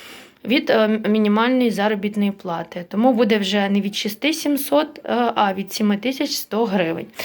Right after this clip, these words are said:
Також Пенсійний фонд України відразу наводить приклад, як це працює.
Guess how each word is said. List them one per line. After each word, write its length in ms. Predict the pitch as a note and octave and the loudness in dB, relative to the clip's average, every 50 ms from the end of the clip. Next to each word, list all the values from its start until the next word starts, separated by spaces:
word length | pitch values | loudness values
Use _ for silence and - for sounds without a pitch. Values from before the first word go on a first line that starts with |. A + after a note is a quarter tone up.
| - - - - - - - - - | -12 -12 -14 -14 -14 -14 -14 -6 0
Також 400 | - C#4+ F#4 - E4 C#4+ - - | 2 2 2 2 0 -4 -4 -6
Пенсійний 640 | - _ - A#3 A3+ A3+ A3+ - E4 F#4 F#4 D#4+ A3+ | -12 _ -6 -4 -4 -4 -2 0 0 0 0 -2 -4
фонд 340 | - - B3+ C4 B3 B3+ | -2 -2 -2 -2 0 -2
України 640 | B3+ B3+ - C4+ C4 B3 G#3+ F#3+ G3 G3 G3 G3 G3+ | -2 -2 2 2 2 2 2 0 0 0 0 0 0
відразу 520 | F#3+ G#3+ - G3+ A#3 D4 E4+ E4+ C#4+ D4 | -2 -2 2 4 4 6 6 4 2 0
наводить 600 | C#4 B3+ A3 - F3+ F#3+ A#3+ C4 G#3 A#3+ A#3 - - _ | 0 0 -2 -2 -2 0 0 0 0 0 -4 -6 -12 _
приклад, 500 | - G#3 G#3+ A#3 A3+ A3+ - G3 F3+ F3+ - | -4 -2 0 0 0 0 -2 -4 -4 -4 0
як 300 | F#3+ A3+ C#4 D#4+ - - | 0 0 0 0 -2 -4
це 140 | - A3 | -4 -4
працює. 640 | A3+ A3+ A#3 A3 A3 G#3+ - - F3+ F3 E3+ F3 | -2 -2 -2 -2 -2 -4 -6 -6 -4 -4 -4 -6